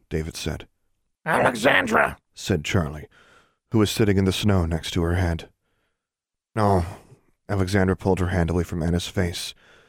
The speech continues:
Speaker 1: who released it reluctantly. "I'm okay." "You fainted," Sonia said. Alexandra sat up.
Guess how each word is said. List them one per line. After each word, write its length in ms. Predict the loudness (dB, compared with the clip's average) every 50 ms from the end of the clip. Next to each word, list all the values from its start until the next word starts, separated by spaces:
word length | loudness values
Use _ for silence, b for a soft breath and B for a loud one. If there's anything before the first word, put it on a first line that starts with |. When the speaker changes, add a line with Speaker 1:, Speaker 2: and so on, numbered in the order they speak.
| b b b b b b _
Speaker 1:
who 120 | 0 2 4
released 300 | 4 4 2 2 0 -2
it 80 | 0
reluctantly. 600 | 0 0 0 0 -2 -4 -10 -8 -8 -10 -12 -12 _ _ _ _ _ _ _ _ _
"I'm 120 | 0 2 2
okay." 380 | 2 2 0 0 0 -2 -8 _ _ _ _ _ _ _ _ _ _ _ _ _ _ _ -10
"You 80 | -10
fainted," 580 | -4 0 2 2 2 2 2 -2 -2 -4 -8 -18 _ _ _ _
Sonia 400 | _ -6 -4 -4 -4 -4 -6 -8
said. 320 | -6 -8 -8 -10 -10 -18 -20 _ _ _ _ _ _ _ _ _ _ _ _ _ _ _ _ _ _ _ -2
Alexandra 520 | 0 2 2 4 4 4 4 4 2 0
sat 260 | 2 0 0 0 0
up. 360 | -2 -4 -6 -10 -16 -18 -18